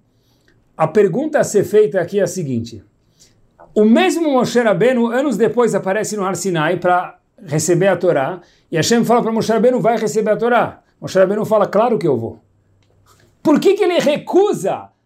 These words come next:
a shlichut dele, a função dele de salvar o povo no... Egito, algumas vezes até que Hashem fica furioso com ele? E a gente não encontra a expressão de Hashem ter ficado furioso com ele nenhuma outra vez.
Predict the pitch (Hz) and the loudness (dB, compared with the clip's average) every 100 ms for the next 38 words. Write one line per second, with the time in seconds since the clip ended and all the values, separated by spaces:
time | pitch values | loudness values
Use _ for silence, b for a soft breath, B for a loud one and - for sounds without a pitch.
0 | _ 202 196 294 277 - 339 311 269 277 | _ -6 -4 -4 -4 0 0 2 2 2
1 | 190 127 - _ _ _ 202 - 302 285 | 2 -4 -10 _ _ _ -6 -4 -2 -2
2 | - 320 349 320 311 285 277 233 269 233 | 0 0 0 0 -2 -2 -6 -2 0 2
3 | 285 254 269 262 165 208 247 339 277 139 | 2 2 4 2 2 -6 -2 0 0 -2
4 | - _ _ _ _ 247 170 208 240 262 | -8 _ _ _ _ -2 -2 -4 -6 -8
5 | 311 - _ - 208 208 330 339 190 170 | -12 -16 _ -2 0 -2 -4 -4 -4 -6
6 | 302 269 269 294 269 277 269 285 294 - | -4 -2 -4 -4 -6 -6 -6 -2 -2 -2
7 | 294 311 269 285 269 214 - 214 180 123 | -2 0 2 2 2 -2 -10 -6 -4 -6
8 | 110 b b - 180 247 269 294 311 254 | -8 b b -6 -4 -4 -2 -2 -2 -2
9 | 247 320 339 285 254 - - - 240 226 | 0 0 0 -4 -4 -8 -10 -2 -2 0
10 | 294 320 254 233 - 262 277 247 254 233 | -2 0 0 -4 -2 -4 -4 -2 -2 -2
11 | 233 233 247 - 233 233 233 226 247 240 | -2 0 0 -2 0 2 2 0 -2 0
12 | 240 285 285 285 330 302 240 208 170 139 | 0 2 2 2 2 2 2 2 0 -2
13 | 139 208 - - | -4 -6 -14 -20